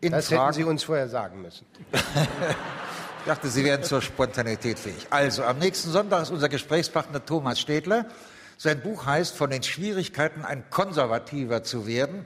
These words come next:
Speaker 1: Ein Buch für Herrn Kienzle. Eine Streitschrift. Wenn Sie wollen, auf Wiederhören am nächsten Sonntag. Und zunächst ganz herzlichen Dank an Sie beide, die Sie hier nach Spießen-Elversberg gekommen sind, aus dem nicht allzu fernen Mainz. Ich wünsche Ihrer Sendung weiterhin gutes Gelingen.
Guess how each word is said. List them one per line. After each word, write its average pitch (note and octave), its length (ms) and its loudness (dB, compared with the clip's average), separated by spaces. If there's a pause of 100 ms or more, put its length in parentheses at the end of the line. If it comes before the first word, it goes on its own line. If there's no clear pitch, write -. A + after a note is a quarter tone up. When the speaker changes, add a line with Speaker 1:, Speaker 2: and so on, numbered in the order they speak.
Speaker 1:
Ein A#2+ 140 -8
Buch D#3 160 -4
für C3 100 -2
Herrn A2 140 0
Kienzle. F#3+ 440 -4 (460)
Eine D#3 220 2
Streitschrift. - 1000 0 (480)
Wenn D#3 120 -2
Sie D#3 120 0
wollen, F#3+ 260 4
auf D#3+ 140 0
Wiederhören E3+ 340 4
am D3+ 100 -4
nächsten D3 260 -6
Sonntag. F#3+ 340 2
Und D3+ 140 -4
zunächst D#3 340 -4
ganz F#3 240 0
herzlichen E3 360 0
Dank E3 200 -2 (200)
an C#3 160 -4
Sie C#3 120 -4
beide, C3+ 460 2 (380)
die D#3+ 100 -2
Sie D3 140 -4
hier D3+ 100 2
nach C#3+ 140 2
Spießen-Elversberg D3+ 800 -2
gekommen D3+ 340 -6
sind, C#3+ 140 -6
aus A#2+ 100 -4
dem B2 140 -10
nicht - 200 -12
allzu B2 280 -4
fernen G#2+ 320 -6
Mainz. C#3+ 360 -2 (280)
Ich - 40 -8
wünsche E3 200 -2
Ihrer B2 160 2
Sendung C3+ 320 0
weiterhin B2 400 2
gutes D#3 260 2
Gelingen. C3 300 -4